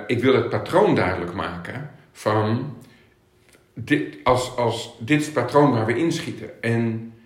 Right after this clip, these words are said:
dat moet anders. Kijk, een incident, in een relatie heb je twee dingen. Je hebt incidenten en patronen. En een incident overleef je wel,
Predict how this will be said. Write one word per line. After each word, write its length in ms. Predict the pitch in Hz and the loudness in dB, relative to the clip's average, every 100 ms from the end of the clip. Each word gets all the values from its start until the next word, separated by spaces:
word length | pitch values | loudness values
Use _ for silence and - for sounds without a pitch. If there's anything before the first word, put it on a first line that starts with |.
| _ _ _ - | _ _ _ -4
dat 240 | 135 127 | 2 2
moet 260 | 113 104 - - | 2 -2 -4 0
anders. 420 | 175 113 98 - | 2 2 0 -2
Kijk, 180 | 131 - | -2 -2
een 140 | 123 | 0
incident, 800 | 147 131 120 117 160 - - - - _ - | 0 0 -2 0 2 0 -4 -14 -20 _ -6
in 140 | 123 | -2
een 80 | 117 | 0
relatie 440 | 110 123 139 131 | 2 2 0 -2
heb 100 | 110 | -6
je 140 | 95 98 | -8 -6
twee 180 | 113 110 | -2 -2
dingen. 140 | 90 | -2
Je 60 | 92 | -8
hebt 120 | - | -6
incidenten 540 | 123 110 123 139 147 | -6 -4 0 0 -2
en 100 | 113 | -4
patronen. 520 | 110 107 110 104 101 - | -6 -6 -6 -8 -10 -12
En 120 | - 123 | -4 -4
een 80 | |
incident 480 | 139 123 120 147 160 | -2 -4 -2 -2 0
overleef 480 | 123 113 107 104 101 | -2 0 2 2 0
je 60 | - | -8
wel, 200 | 87 | -12